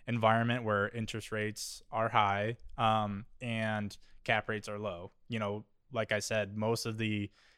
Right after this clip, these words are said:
in-place, uh, um, in-place cap rates of the deals that we underwrite, you know, they're plus or minus three, three and a quarter. So, so much of,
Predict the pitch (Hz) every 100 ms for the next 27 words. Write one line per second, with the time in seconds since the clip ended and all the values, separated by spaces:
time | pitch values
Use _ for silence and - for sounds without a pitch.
0 | _ 135 131 123 117 - - - 104 98
1 | 92 92 - _ _ - 104 98 95 92
2 | 104 _ - 131 139 135 113 - 107 104
3 | 104 98 101 98 98 113 107 107 104 104
4 | 120 104 98 101 - - - 110 113 117
5 | 127 - - - 117 - 113 101 104 120
6 | 120 - - - - 101 104 107 113 120
7 | - 107 110 98 - 101 113 147 160 -
8 | - _ - 135 117 - 147 143 135 131
9 | 117